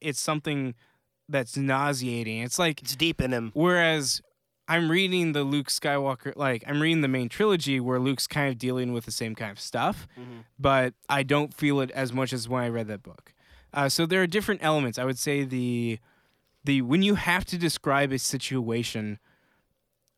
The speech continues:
Speaker 1: I would say the emotional impact is better on me as a v-, uh, because in the learning, I know there's, like, verbal learning, there's visual learning, and there's
Speaker 2: Mm-hmm.
Speaker 1: kinesthetic work, wor-, learning. I'm a kine-, kinesthetic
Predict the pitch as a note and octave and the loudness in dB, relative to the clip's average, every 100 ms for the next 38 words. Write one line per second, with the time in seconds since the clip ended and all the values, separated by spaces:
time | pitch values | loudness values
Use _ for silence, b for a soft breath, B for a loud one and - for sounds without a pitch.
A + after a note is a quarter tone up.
0 | _ - C#3 C#3+ C3+ - C#3 C3 B2+ - | _ 0 2 2 0 0 0 0 -2 -8
1 | _ _ C#3 C#3 C3 C#3+ E3+ - E3+ D3+ | _ _ -2 0 2 4 2 2 0 0
2 | C#3+ C#3 B2+ A#2 A2+ - - - B2+ G#2+ | -2 -2 -2 -2 -4 -10 -14 -8 -8 -4
3 | B2+ C#3+ D#3+ D#3 D3 C3 A2+ A2 G2+ A#2 | -2 2 2 2 2 0 -2 -4 -4 -4
4 | A2+ G#2+ - _ _ - A#2 A2 G#2 G2+ | -6 -8 -18 _ _ -10 -6 -6 -6 -8
5 | - _ _ _ _ _ _ _ _ - | -14 _ _ _ _ _ _ _ _ -2
6 | E3 E3+ D3+ C3 - - - F#3 F#3 D#3+ | 0 2 2 2 -2 -4 -4 0 2 2
7 | D3+ C#3+ A#2+ A#2+ C3 C#3 C3+ C3+ B2+ A#2 | 2 2 0 -2 0 0 0 0 0 -2
8 | A2+ C#3+ D#3+ E3 D#3 D3 C#3+ C#3 C3 B2 | 0 0 2 4 4 2 2 0 -2 -4
9 | - C3+ C3 C3+ C3 B2 A#2 A2+ D3 D3 | 0 0 2 2 2 0 -2 -2 -2 -2
10 | C3 B2 A2 - D3 C3 A2+ A2 - _ | -2 -2 -2 0 0 0 -4 -6 -8 _
11 | C3+ C3 B2+ B2 A2+ A2 - B B C3+ | -6 -6 -4 -2 -2 -4 -8 B B -2
12 | C#3 C#3 C#3+ C#3 C3+ - _ _ - F#3+ | 0 -2 -2 -4 -4 -8 _ _ 2 2
13 | E3 D3+ C#3+ B2+ - | 2 2 0 -2 -6